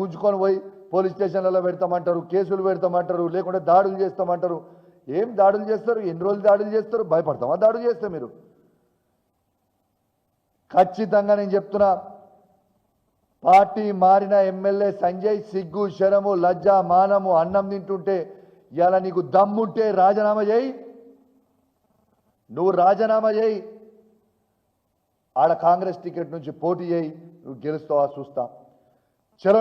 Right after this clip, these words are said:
నీకు దమ్ముంటే సవాల్ విసురుతున్నా, ఈ పది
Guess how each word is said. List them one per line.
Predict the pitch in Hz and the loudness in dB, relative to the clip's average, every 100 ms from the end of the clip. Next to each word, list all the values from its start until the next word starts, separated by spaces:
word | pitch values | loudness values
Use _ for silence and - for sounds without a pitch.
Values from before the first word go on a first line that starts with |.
| 214 | 2
నీకు | 208 196 190 | -4 0 2
దమ్ముంటే | 202 220 214 220 - | 2 0 -2 -2 2
సవాల్ | 196 220 220 | 4 4 2
విసురుతున్నా, | 214 214 208 226 220 208 - - - _ - | -4 -6 -4 0 0 -2 -6 -20 -20 _ -10
ఈ | 175 220 220 | -6 -4 2
పది | 196 208 | 2 2